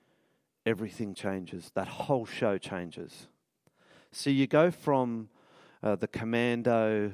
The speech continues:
or Michelle Bridges or whoever it is that's yelling and screaming at these large people to lose weight,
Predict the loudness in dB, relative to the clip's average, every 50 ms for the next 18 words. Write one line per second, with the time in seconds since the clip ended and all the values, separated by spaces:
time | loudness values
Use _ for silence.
0 | -8 -12 -10 -8 -8 -8 -8 -6 0 2 2 2 2 0 0 0 0 0 0 -2
1 | -4 -4 -4 -4 -4 -6 -6 -4 -2 0 4 4 4 4 2 0 2 2 2 2
2 | 2 2 0 -2 -2 -2 -4 -2 0 2 2 2 0 -2 -2 -4 -6 -8 -10 -16
3 | -10 -6 -4 -2 -2 -2 -2 -2 -4 -4 -6 -6 -4 -2 -2 -2 -2 -2 -2 -2
4 | 0 2 0 0 -2 -4 -12 _ -2 -2 -2 -2 -4 -10 -10 -6 -8 -6 -2 0
5 | 0 0 0 -4 -6 -6 -6 -6 -6 -6 -10 -12 -14 -16